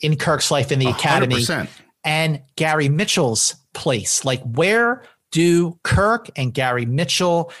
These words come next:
Speaker 1: and Finnegan fall in? Like, if Kirk and Gary Mitchell were, like, going out to the bars and, and Gary Mitchell was the one who wanted to stay out later because
Speaker 2: Yeah.
Speaker 1: Kirk had to get back and wake up early and study for a test, then where is Finnegan? Was, was,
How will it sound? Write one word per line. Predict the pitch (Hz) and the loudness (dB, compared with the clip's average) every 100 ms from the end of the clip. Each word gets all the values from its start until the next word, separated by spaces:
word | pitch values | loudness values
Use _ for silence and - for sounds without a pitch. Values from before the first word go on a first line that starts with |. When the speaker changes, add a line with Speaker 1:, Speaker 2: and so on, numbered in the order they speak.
| - | -6
Speaker 1:
and | 139 | -4
Finnegan | - - 170 147 135 120 120 | -4 -2 -2 0 -2 -4 -8
fall | - - 151 139 131 | -14 -4 2 2 2
in? | 117 104 | -2 -2
Like, | 135 135 131 - - | -2 -2 -8 -20 -8
if | 151 - | -8 -4
Kirk | - 240 269 - - | 0 2 0 -4 -6
and | 170 | -2
Gary | 135 165 160 | 0 2 2
Mitchell | 147 139 160 143 139 | 0 0 0 0 0
were, | 135 135 131 | 0 0 0
like, | 127 123 | -2 -2
going | 139 143 | 0 0
out | 139 135 | -2 -4
to | 131 | -4
the | 110 | -2
bars | 127 123 123 120 127 | 0 2 2 0 -2
and, | 117 - - - - | -6 -10 -18 -20 -8
and | 156 135 | -4 0
Gary | 170 170 | 0 2
Mitchell | 156 196 - 165 | 2 0 0 0
was | 151 | 0
the | 160 | 0
one | 147 143 | 0 0
who | 135 | -2
wanted | 139 135 | -2 -2
to | 120 | -4
stay | - 156 | -2 0
out | 143 117 | 0 -2
later | 123 151 127 120 | -2 -2 -2 -4
because | 127 131 113 | -4 -2 -2
Speaker 2:
Yeah. | - | 0
Speaker 1:
Kirk | 143 135 | -2 -2
had | 135 | -4
to | |
get | 135 135 | -2 -2
back | 135 135 127 | 0 -2 -2
and | 123 | -2
wake | 131 131 | 0 -2
up | 127 | 0
early | 127 117 | 0 0
and | 110 | 0
study | - - 202 135 | -2 0 0 0
for | 113 127 113 | -2 -2 -2
a | |
test, | - 220 180 - - - - - - - - _ | 0 0 2 0 -2 -8 -18 -18 -18 -20 -20 _
then | 175 170 | 0 0
where | 156 131 185 226 | -2 -2 2 2
is | 214 - | 2 0
Finnegan? | 208 214 147 120 | 0 -2 -2 -2
Was, | 131 131 - - - | 0 0 0 -4 -4
was, | 143 139 131 | 0 0 -2